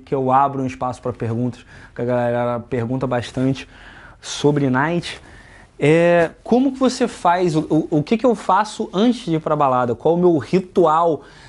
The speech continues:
é, de pré-night, o que que eu faço antes de ir pra festa. E a grande verdade é que eu gosto, pelo menos, é, depois de quase oito anos,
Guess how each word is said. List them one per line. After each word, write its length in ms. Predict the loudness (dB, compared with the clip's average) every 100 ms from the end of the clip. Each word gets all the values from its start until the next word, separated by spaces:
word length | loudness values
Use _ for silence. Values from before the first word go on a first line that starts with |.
| -8
é, 400 | -2 0 -2 -2
de 140 | -4
pré-night, 580 | -2 0 0 0 -2 -4
o 40 | -4
que 80 |
que 40 | -4
eu 60 |
faço 400 | -2 -2 -2 -2
antes 400 | 2 2 2 -2 -12 -20 -18 -4
de 200 | 2 2
ir 60 |
pra 180 | 4 0
festa. 560 | 0 2 2 0 -6 -10 -10 -20 -20 -20 -2
E 300 | 2 4 4
a 60 | 2
grande 260 | 0 0
verdade 800 | 0 2 0 0 0 0 0 -2
é 80 | -4
que 600 | -6 -8 -6 0 2 0 2
eu 240 | 4 4 4
gosto, 460 | 2 2 0 -8
pelo 180 | -6 -4
menos, 500 | -2 -4 -6 -10 -14
é, 300 | -8 -6 -6 -10 _ _ _ _ _ _ _ _ _ -10
depois 280 | -6 -2 0
de 140 | -2 -6 _ _ _ _ _ -4
quase 380 | -2 0 0
oito 420 | 2 2 2 0 -2
anos, 580 | -2 -4 -6 -12 -20